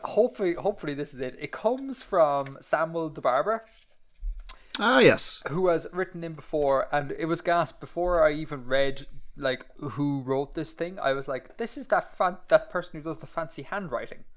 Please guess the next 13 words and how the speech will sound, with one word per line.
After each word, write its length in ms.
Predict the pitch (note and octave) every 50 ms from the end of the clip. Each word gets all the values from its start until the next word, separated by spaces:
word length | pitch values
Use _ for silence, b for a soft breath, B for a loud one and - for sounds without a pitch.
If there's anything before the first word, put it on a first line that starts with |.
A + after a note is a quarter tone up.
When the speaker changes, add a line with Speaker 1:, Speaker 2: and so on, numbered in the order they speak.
| - - - - - - -
Speaker 1:
uh, 240 | - B2+ B2 A#2+ B2
because 320 | B2 C#3+ C3+ - C#3+ B2+
their, 440 | - D3 C3+ C3 C3 C3 C3 C3 - -
their, 340 | C#3 C3 B2+ B2+ B2+ B2+
um, 380 | B2+ B2 B2 A#2+ A#2+ A#2 A#2 A2 G#2+ A2 - - b b b b b b b b
their 140 | D3+ C3+
message 480 | C3 C#3 D3 C#3+ - C#3+ C3 A#2+ - -
is, 600 | - C3+ C#3 C3 C3 B2+ B2+ B2 A#2+ - - - -
you 80 | D3
know, 100 | B2 B2
written 340 | A#2+ B2+ C#3+ C3+ - C#3 B2+
in 100 | B2+ B2+
calligraphy, 640 | - - C3+ C#3 B2+ B2+ A#2+ - - B2+ A#2+ A#2